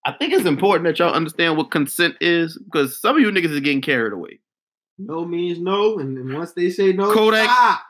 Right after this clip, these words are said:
Speaker 1: Kodak is not cool.
Speaker 2: Stop.
Speaker 1: Fan of your music.
Speaker 2: No.
Speaker 1: The
Speaker 2: No.
Speaker 1: harassing young inmate thing, not cool, my nigga. You are definitely on, like, trial right now.
Speaker 2: No,
Speaker 1: So you
Speaker 2: no,
Speaker 1: should not be
Speaker 2: no.
Speaker 1: joking. You know, no means no.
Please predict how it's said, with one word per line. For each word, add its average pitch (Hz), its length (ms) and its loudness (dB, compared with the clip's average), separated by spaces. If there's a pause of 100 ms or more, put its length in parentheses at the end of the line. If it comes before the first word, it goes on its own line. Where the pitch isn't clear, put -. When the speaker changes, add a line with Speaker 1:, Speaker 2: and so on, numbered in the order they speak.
Speaker 1:
Kodak 170 380 -2
is 143 100 -12
not 151 240 0
cool. 127 340 -6
Speaker 2:
Stop. 156 480 -10 (200)
Speaker 1:
Fan 226 180 2
of 269 60 2
your 269 100 0
music. 262 340 0 (460)
Speaker 2:
No. 110 340 -20 (140)
Speaker 1:
The 123 140 -14
Speaker 2:
No. 139 60 -10
Speaker 1:
harassing 208 400 0
young 233 120 0
inmate 240 300 -2
thing, 226 240 -6 (240)
not 135 240 -4
cool, 156 180 -6
my 123 100 -6
nigga. 123 360 -6
You 135 140 -8
are 107 80 -6
definitely 123 640 -6
on, 110 360 -10
like, 101 300 -12
trial 131 320 -6
right - 240 -14
now. - 80 -20 (180)
Speaker 2:
No, 110 180 -18
Speaker 1:
So 123 80 -10
you 113 140 -4
Speaker 2:
no, 165 60 -4
Speaker 1:
should 160 240 -4
not 131 180 0
be 117 60 -6
Speaker 2:
no. 147 80 -8
Speaker 1:
joking. 139 300 -2 (640)
You 135 100 -6
know, 127 80 -6
no 160 180 0
means 190 260 -4
no. 185 160 -2